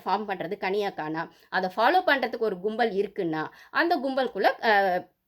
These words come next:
பாரு உட்காரல. அது ஒண்ணு ஆயிடுச்சு. சரி, சூப்பர் டீலக்ஸ்ல பார்க்கலாம். நேத்து பொம்மை டாஸ்க்ல என்ன பண்ணாங்க? ஆக்சுவலா ரூல்ஸ் என்ன பொம்மை டாஸ்க்ல? பிக் பாஸ் ஹவுஸ்ல இருக்கிறவங்க அவங்க பொம்மையை எடுக்க முடியாது, மத்தவங்க பொம்மையை எடுக்கலாம்.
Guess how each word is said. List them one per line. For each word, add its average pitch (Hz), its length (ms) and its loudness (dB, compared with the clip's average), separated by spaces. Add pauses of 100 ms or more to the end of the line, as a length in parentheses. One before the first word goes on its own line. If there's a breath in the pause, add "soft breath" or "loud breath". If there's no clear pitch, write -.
(600)
பாரு 226 360 6
உட்காரல. 190 340 2 (120)
அது 240 280 4
ஒண்ணு - 20 2
ஆயிடுச்சு. 156 400 -4 (160 soft breath)
சரி, 311 200 6
சூப்பர் 359 320 4
டீலக்ஸ்ல 190 400 0
பார்க்கலாம். 147 340 -8 (160 soft breath)
நேத்து 302 240 -2
பொம்மை 262 300 4
டாஸ்க்ல 226 260 2
என்ன 214 240 2
பண்ணாங்க? 196 640 0
ஆக்சுவலா 330 340 2
ரூல்ஸ் 320 300 0
என்ன 240 200 0
பொம்மை 208 260 -2
டாஸ்க்ல? 180 560 0 (460 soft breath)
பிக் 175 180 -6
பாஸ் 320 260 4
ஹவுஸ்ல 240 340 2
இருக்கிறவங்க 190 520 0
அவங்க 262 600 4
பொம்மையை 220 340 0
எடுக்க 202 180 -6
முடியாது, 180 260 0
மத்தவங்க 202 380 0
பொம்மையை 175 300 0
எடுக்கலாம். 123 280 -12